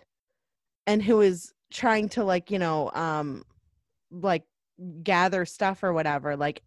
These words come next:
Anna does, who's introduced a little bit later, um, she doesn't have a canary.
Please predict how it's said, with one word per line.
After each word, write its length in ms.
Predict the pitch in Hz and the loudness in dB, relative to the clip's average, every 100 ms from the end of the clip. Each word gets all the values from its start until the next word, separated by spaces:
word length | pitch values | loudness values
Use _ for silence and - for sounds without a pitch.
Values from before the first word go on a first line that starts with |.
| - | -4
Anna 340 | 196 208 160 | -2 0 0
does, 400 | 143 127 127 135 | 0 -4 -4 -6
who's 260 | 185 165 147 | -4 -4 -6
introduced 460 | 160 160 156 151 - | -6 -6 -6 -6 -8
a 40 | |
little 180 | 156 143 | -6 -6
bit 160 | 139 - | -6 -4
later, 520 | 180 180 143 120 165 _ - - _ _ | -4 -2 -4 -4 -6 _ -20 -20 _ _
um, 540 | 196 180 170 151 147 147 _ _ | -2 0 2 0 -4 -10 _ _
she 260 | - - 190 | -16 -6 -2
doesn't 260 | 262 339 285 | -2 -2 -2
have 240 | 226 151 | -2 -2
a 60 | 160 | -6
canary. 540 | 170 139 147 175 - | -6 -6 -4 -6 -8